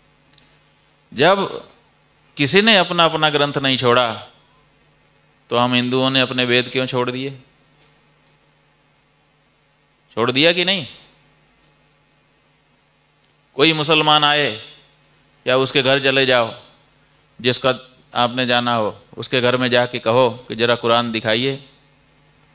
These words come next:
गरीब से गरीब होगा, वो कुरान निकाल के आपको दिखाएगा।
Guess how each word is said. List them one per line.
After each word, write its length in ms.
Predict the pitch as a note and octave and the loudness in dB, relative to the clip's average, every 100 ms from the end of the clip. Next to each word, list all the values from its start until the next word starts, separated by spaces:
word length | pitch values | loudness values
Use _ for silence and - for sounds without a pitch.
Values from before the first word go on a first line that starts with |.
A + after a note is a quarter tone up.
| _ - | _ -4
गरीब 280 | B2+ F#3+ G#3 | 2 2 2
से 180 | G3 | 0
गरीब 260 | F3 F#3 F#3+ | 2 2 4
होगा, 280 | F3 E3+ C#3 G2 - - _ _ _ _ _ _ _ _ _ _ | 4 4 2 0 -12 -20 _ _ _ _ _ _ _ _ _ _
वो 60 | - | -10
कुरान 300 | A2+ A#2 C3+ | -2 0 0
निकाल 320 | B2 A2+ A2 | 0 -2 -2
के 100 | G#2+ | -2
आपको 260 | G#2 G2 F#2+ | -4 -4 -8
दिखाएगा। 400 | F2+ F2+ D#2+ | -6 -8 -8